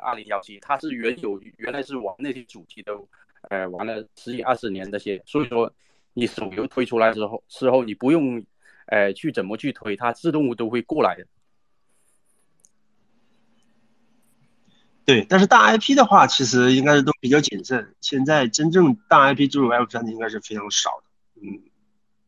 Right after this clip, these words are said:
Speaker 1: 是，是，因为我是，呃，跟东映啊，就是跟那个三，呃，就是那个光荣，就《三国志》的光荣啊，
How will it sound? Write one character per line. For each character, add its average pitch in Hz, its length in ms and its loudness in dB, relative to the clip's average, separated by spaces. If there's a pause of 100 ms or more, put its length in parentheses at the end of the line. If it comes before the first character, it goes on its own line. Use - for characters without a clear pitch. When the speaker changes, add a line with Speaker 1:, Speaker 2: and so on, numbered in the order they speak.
(280)
Speaker 1:
是， - 220 -18
是， 113 240 -8 (100)
因 208 160 0
为 233 100 2 (100)
我 165 220 -4
是， 175 380 -4 (100)
呃， 120 300 -4 (260)
跟 156 320 -6 (120)
东 160 200 -2
映 170 200 -6
啊， 98 160 -12 (100)
就 151 120 -8
是 135 380 -8
跟 127 160 -6
那 135 180 -4
个 95 600 -8 (280)
三， 127 220 -8 (100)
呃， 107 280 -6
就 - 180 -20
是 127 200 -10
那 120 160 -12
个 101 460 -8 (180)
光 - 200 -8
荣， 101 240 -8 (100)
就 151 120 -10
《三 151 200 -2
国 143 100 -4
志》 151 140 -8
的 139 80 -6
光 123 200 -8
荣 104 100 -14
啊， 98 200 -8